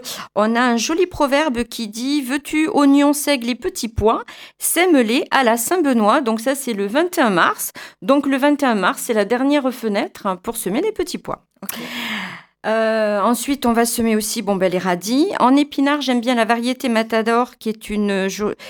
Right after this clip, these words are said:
Speaker 1: qui est une variété pour les journées courtes. Et les carottes, alors beaucoup de personnes ont des soucis quand ils sèment leurs carottes, puisque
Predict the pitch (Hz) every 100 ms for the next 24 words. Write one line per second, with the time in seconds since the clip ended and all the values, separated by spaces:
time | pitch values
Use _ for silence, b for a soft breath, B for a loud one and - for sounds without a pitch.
0 | B - 240 233 233 233 233 247 247 233
1 | 262 254 214 214 208 208 202 - 466 -
2 | - 165 147 _ _ _ _ _ _ _
3 | - B B B 156 226 240 285 - 320
4 | 214 285 - 202 202 196 196 277 294 254
5 | 233 226 254 233 214 208 226 - 254 -
6 | 277 247 214 220 - 226 196 190 - 175
7 | 185 208 180 - 180 - -